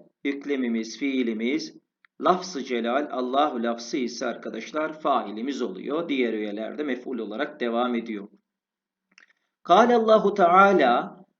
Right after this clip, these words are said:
Burada da kâle fiiliyle cümlemiz başladığı için fiil cümlesi, yine lafz-ı celal, failimiz.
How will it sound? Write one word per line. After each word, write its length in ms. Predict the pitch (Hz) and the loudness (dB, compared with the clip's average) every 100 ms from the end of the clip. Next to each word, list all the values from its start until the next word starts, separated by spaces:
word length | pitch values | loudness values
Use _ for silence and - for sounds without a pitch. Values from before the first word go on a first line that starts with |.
| _ - | _ -2
Burada 360 | 202 226 185 | 6 6 6
da 180 | 165 165 | 2 2
kâle 420 | 196 202 196 175 | 8 8 8 4
fiiliyle 600 | 170 156 151 160 165 143 | 2 2 4 4 2 0
cümlemiz 520 | 135 135 131 127 120 117 | -2 -4 -2 -2 -2 -2
başladığı 520 | 131 - 127 123 147 | -2 -2 -4 0 0
için 680 | 123 113 - 131 185 - | -2 -4 -4 -4 -4 -8
fiil 440 | - 143 135 135 117 | -12 -6 -4 -4 -4
cümlesi, 480 | 117 110 107 - 160 | -6 -6 -8 -6 -4
yine 340 | 175 143 127 | -2 -2 -2
lafz-ı 320 | 127 - 127 | -2 -4 -10
celal, 440 | 117 110 113 123 151 | -6 -4 -2 -2 -2
failimiz. 1040 | - 123 127 127 120 107 107 113 107 - | -4 0 2 0 -4 -4 -6 -6 -8 -16